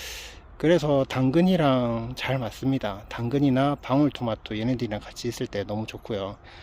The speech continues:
완전 양지이고 많이 노출되어 있는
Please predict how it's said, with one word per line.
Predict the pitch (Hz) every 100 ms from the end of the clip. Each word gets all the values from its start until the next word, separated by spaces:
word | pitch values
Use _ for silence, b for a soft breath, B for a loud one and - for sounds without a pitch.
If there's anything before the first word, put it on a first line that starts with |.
| B B -
완전 | 127 139 143 175 165
양지이고 | 117 135 147 - 120 110 117 127 113
많이 | 107 110 135
노출되어 | 123 - - 180 139 123 110
있는 | 101 104 104 107 101